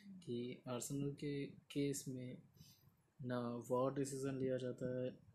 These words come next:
जल्दी और रेड कार्ड तो फट से निकाल दिया जाता है। हमने छोटा सा अगर कोई, हम्म, टैकल भी किया हो, उस वक्त भी हमें बहुत जल्द ही येलो कार्ड स्लैश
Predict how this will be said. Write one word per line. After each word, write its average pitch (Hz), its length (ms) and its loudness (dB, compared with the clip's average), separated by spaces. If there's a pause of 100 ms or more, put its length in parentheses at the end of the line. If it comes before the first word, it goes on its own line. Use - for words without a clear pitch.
(160)
जल्दी 120 640 0 (640)
और 120 500 0 (380)
रेड 135 220 2
कार्ड 139 240 0
तो 123 500 0 (160)
फट - 560 -6
से - 240 0
निकाल 123 400 0
दिया 117 160 0
जाता 117 320 -6
है। 117 140 -8 (540)
हमने 127 460 0 (480)
छोटा 131 380 0
सा 127 420 2
अगर 123 220 -2
कोई, 123 400 -2 (140)
हम्म, 123 360 -2
टैकल 127 340 4
भी 131 140 2
किया 127 220 2
हो, 127 340 -2 (640)
उस 131 220 -2
वक्त 123 200 0
भी 127 120 2
हमें 123 400 0
बहुत 123 300 0
जल्द 123 240 0
ही 123 300 -2
येलो 120 200 2
कार्ड 120 320 -2
स्लैश 117 480 -4